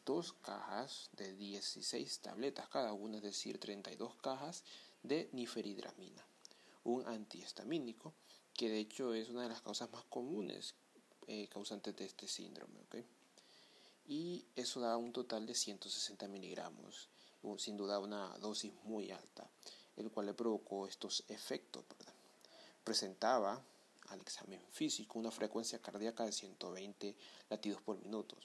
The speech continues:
una taquicardia muy, muy remarcada, ¿verdad? Tiene una temperatura de treinta y nueve grados, una fiebre, presión arterial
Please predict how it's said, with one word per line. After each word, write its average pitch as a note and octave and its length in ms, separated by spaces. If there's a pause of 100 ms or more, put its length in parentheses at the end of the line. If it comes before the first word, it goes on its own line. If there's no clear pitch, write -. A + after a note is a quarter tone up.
(100)
una F2+ 100 (260)
taquicardia G2+ 640
muy, G2 520 (640)
muy G2 140
remarcada, F#2+ 560
¿verdad? - 180 (520)
Tiene A2+ 180
una A2+ 120
temperatura A2 680
de G#2 80
treinta F#2+ 300
y - 80
nueve F2 240
grados, B2 520 (420)
una - 140
fiebre, B2+ 420 (240)
presión G#2 300
arterial G#2+ 480